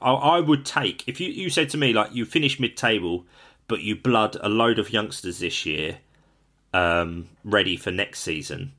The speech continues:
I would take that because right now we look like we could potentially be in a relegation battle. But yeah, I'd say a good, good run at the playoffs this year. But if we don't, as long as we're,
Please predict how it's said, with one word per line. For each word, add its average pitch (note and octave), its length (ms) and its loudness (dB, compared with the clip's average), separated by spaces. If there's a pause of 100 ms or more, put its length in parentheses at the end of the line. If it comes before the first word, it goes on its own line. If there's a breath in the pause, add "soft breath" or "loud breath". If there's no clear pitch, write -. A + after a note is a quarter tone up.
I B2 80 4
would C#3 140 4
take C#3 280 0
that F2+ 200 -4
because - 540 -4 (840 soft breath)
right B2+ 260 2
now G2+ 360 2 (100)
we A#2 180 2
look B2+ 320 0
like F#2+ 140 -2
we F#2 80 -10
could - 180 -10
potentially - 520 -8
be F#2 100 -2
in F2 80 -2
a F2 40 -4
relegation E2+ 480 -6
battle. - 380 -10
But - 260 -6
yeah, F#2 260 4
I'd F2+ 120 -2
say G2+ 160 4
a F#2 40 -4
good, D3 300 2
good F3 160 2
run D#3+ 200 4
at B2 100 0
the - 100 -18
playoffs G#2+ 200 2
this - 220 -4
year. G2 280 2 (120)
But G#2 240 -4 (160)
if B2+ 220 -4
we A#2 80 -2
don't, A2+ 260 0 (440 loud breath)
as A#2+ 180 -4
long D3 220 4
as B2 240 0
we're, A2+ 380 6